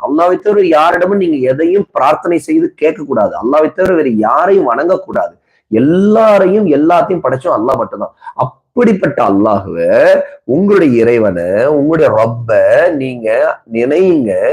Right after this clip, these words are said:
எப்படின்னா, "ذிக்ரன் கஸீரா", அதி-,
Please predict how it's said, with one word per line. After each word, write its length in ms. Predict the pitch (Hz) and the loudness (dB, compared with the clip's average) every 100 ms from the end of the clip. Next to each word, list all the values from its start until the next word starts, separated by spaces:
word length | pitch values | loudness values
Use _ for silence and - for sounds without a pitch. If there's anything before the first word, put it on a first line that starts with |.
| - | -2
எப்படின்னா, 680 | 123 - 165 131 95 104 123 - _ - 98 101 | -4 -2 -2 0 0 0 -4 -8 _ -16 -10 -2
"ذிக்ரன் 600 | 156 151 - 202 226 254 - | -2 -2 -2 2 2 0 -2
கஸீரா", 580 | 117 - 135 120 98 - - _ - | -4 -2 -2 0 0 -2 -8 _ -6
அதி-, 300 | 104 117 - | -6 -6 -16